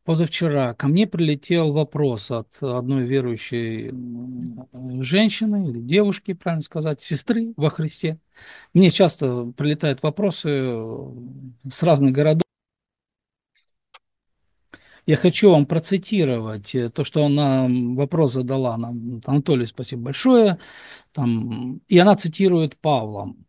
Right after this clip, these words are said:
второе послание к Коринфянам. «Ибо мы не повреждаем Слово Божие, как многие, но проповедуем искренно, как от Бога, пред Богом во Христе».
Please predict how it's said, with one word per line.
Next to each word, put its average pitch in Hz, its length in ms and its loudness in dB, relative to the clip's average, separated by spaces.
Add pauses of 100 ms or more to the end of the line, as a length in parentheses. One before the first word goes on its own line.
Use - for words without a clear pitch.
(160)
второе 147 240 4
послание 135 320 2
к - 40 -18
Коринфянам. 139 420 0
«Ибо 175 280 6
мы 202 140 6
не 185 160 4
повреждаем 175 680 0
Слово 208 460 0
Божие, 165 720 -4 (300)
как 143 240 -2
многие, 175 440 4
но 156 140 2
проповедуем 175 800 -2
искренно, 127 840 0 (220)
как 147 260 0
от 151 200 2
Бога, 165 360 4
пред 139 280 -2
Богом 165 440 0
во 160 160 0
Христе». 139 760 -2